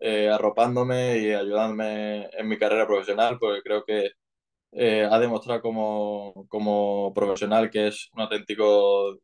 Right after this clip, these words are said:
fuera de serie. Eh, se ha descubierto un Jorge, un J tres Padel muy bueno, creo que, que ha demostrado que, que puede estar en, en lo más alto de, eh, del mundo de entrenador, ¿no? A, a nivel mundial, yo creo que,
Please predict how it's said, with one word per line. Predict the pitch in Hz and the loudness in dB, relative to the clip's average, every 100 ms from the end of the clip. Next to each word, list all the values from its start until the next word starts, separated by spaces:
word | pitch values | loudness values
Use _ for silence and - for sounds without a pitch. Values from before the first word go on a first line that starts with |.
| _ | _
fuera | - 107 | -2 0
de | 101 95 | 0 0
serie. | 107 117 131 - _ _ _ _ _ - | -2 0 -4 -6 _ _ _ _ _ -6
Eh, | 120 110 107 104 101 | -2 0 0 0 -2
se | 110 | -4
ha | |
descubierto | 113 117 113 113 110 | -4 -2 -2 -2 -2
un | 110 110 104 | -4 -6 -4
Jorge, | 120 107 - 110 | -2 -2 -2 -2
un | 104 | -2
J | 104 107 107 | -4 -4 -2
tres | 104 - | -2 0
Padel | 107 107 107 104 104 101 98 - _ _ _ - | 0 0 0 -2 -6 -8 -10 -12 _ _ _ 0
muy | 127 120 | 4 6
bueno, | 117 131 123 | 6 6 4
creo | 117 113 | 2 2
que, | 113 110 107 107 | 0 2 -2 -2
que | |
ha | 110 | -4
demostrado | 107 104 117 110 | -4 -6 -6 -4
que, | 107 107 101 98 | -2 -4 -4 -6
que | 104 101 | -8 -4
puede | 110 104 | -2 -2
estar | - 107 104 | 0 0 0
en, | 104 98 98 - - | -4 -10 -14 -14 -6
en | 101 | 0
lo | 95 | 0
más | 101 104 | 0 0
alto | 110 104 101 | 0 0 0
de, | 101 101 101 98 - _ _ _ _ _ _ - | 2 0 0 -4 -12 _ _ _ _ _ _ -4
eh, | 110 107 101 98 95 95 95 | 2 4 6 4 4 2 0
del | 98 104 | 0 0
mundo | 110 117 113 | 0 2 0
de | |
entrenador, | 107 110 101 117 110 | 0 -2 0 0 0
¿no? | 127 120 | -2 -2
A, | 107 | -4
a | 104 104 101 | -6 -10 -8
nivel | 101 107 | -4 -2
mundial, | 104 101 110 120 | -4 -2 -2 -2
yo | 107 | -6
creo | 107 101 | -12 -12
que, | 104 101 101 98 | -10 -8 -8 -10